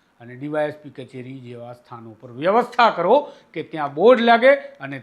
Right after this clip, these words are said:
તેમાં તેઓ ક્યારે મળી શકાય તે સમય સાથે લખેલું બોર્ડ મૂકે. અને જ્યારે આકસ્મિક રીતે તેઓ નથી મળી શકતા, તો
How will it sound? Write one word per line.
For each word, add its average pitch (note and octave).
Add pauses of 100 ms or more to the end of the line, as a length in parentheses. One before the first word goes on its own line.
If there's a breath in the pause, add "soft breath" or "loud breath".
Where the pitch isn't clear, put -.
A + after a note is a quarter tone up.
તેમાં D3+
તેઓ C#3+ (160)
ક્યારે F3
મળી D3
શકાય D#3+ (220)
તે C3
સમય D#3+
સાથે C3 (120)
લખેલું C3 (220)
બોર્ડ B2+
મૂકે. C3+ (680)
અને B2
જ્યારે B2+ (100)
આકસ્મિક E3+
રીતે C3+ (280 soft breath)
તેઓ D#3
નથી D3
મળી F#3+
શકતા, A2 (420)
તો F#3